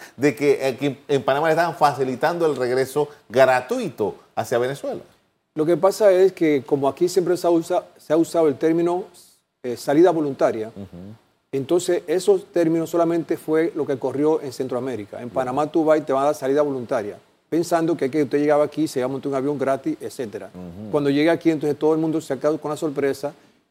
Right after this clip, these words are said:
Speaker 2: que el término solamente se usa para darle la facilidad en documento, eh, lo más rápido posible usted salga, y tienen que comprar su pasaje. Entonces, eso ha hecho ahora la aglomeración en estos albergues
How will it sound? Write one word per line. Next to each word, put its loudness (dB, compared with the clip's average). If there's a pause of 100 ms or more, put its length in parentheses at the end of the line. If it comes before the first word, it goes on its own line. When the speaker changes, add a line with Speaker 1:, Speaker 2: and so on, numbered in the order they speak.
(320)
Speaker 2:
que 0
el 4
término 4
solamente 2
se -2
usa 2
para 0
darle 2
la 2
facilidad -2 (160)
en -8
documento, 0
eh, -2
lo -8
más -8
rápido -4
posible -6
usted -2
salga, -2 (960)
y 0
tienen 2
que 2
comprar 0
su -2
pasaje. -8
Entonces, -10
eso 4
ha 4
hecho 2
ahora 6
la 2
aglomeración -2
en -2
estos -2
albergues 0